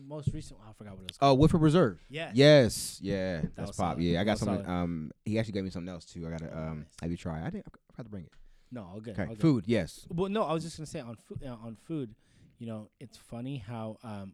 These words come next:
Speaker 1: a lot of the, the people we know, you, you know, you introduced me to Anthony's Tacos. Uh,
Speaker 2: Yeah,
Speaker 1: shout out,
Speaker 2: boy.
Speaker 1: shout out Anthony and Bianca B.
Speaker 2: That shit's
Speaker 1: And,
Speaker 2: different,
Speaker 1: uh,
Speaker 2: man.
Speaker 1: and, but,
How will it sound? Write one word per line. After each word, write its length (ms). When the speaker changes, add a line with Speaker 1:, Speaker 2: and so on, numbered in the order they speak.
Speaker 1:
a 60
lot 300
of 320
the, 320
the 100
people 360
we 160
know, 300
you, 240
you 280
know, 80
you 220
introduced 380
me 60
to 60
Anthony's 360
Tacos. 480
Uh, 40
Speaker 2:
Yeah, 760
Speaker 1:
shout 280
out, 140
Speaker 2:
boy. 100
Speaker 1:
shout 140
out 80
Anthony 340
and 100
Bianca 300
B. 320
Speaker 2:
That 200
shit's 240
Speaker 1:
And, 60
Speaker 2:
different, 280
Speaker 1:
uh, 40
Speaker 2:
man. 180
Speaker 1:
and, 320
but, 340